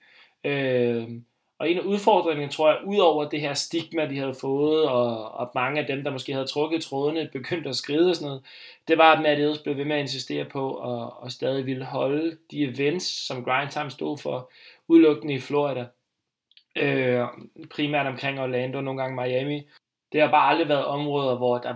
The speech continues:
virkelig er blevet produceret mange dygtige battle rapper fra. De er typisk kommet fra, øh, New York eller New Jersey, Philadelphia, Oakland,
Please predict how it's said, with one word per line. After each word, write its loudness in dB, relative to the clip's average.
virkelig -2
er -6
blevet -4
produceret -2
mange -4
dygtige -6
battle -4
rapper -6
fra. -4
De 0
er 0
typisk -4
kommet -4
fra, -2
øh, -2
New -6
York 2
eller -2
New -2
Jersey, -2
Philadelphia, -4
Oakland, -8